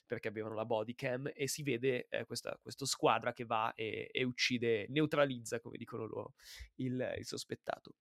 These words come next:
Cioè gli Stati Uniti non sono diventati molto più bravi a impedire che avvengano, ma sono diventati bravissimi a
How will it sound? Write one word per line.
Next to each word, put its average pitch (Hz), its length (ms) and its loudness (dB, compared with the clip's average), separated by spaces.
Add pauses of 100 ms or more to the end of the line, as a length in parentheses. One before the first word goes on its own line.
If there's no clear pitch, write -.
Cioè - 140 2
gli 160 80 4
Stati 214 220 6
Uniti 175 220 0
non 156 240 4
sono 208 180 4
diventati 135 800 2
molto 151 560 6
più 143 160 -2
bravi 131 640 6
a 123 240 6
impedire 135 600 0
che 120 100 0
avvengano, 117 580 -2 (280)
ma 147 140 6
sono 156 180 4
diventati 160 540 6
bravissimi 143 1080 4 (440)
a 139 320 6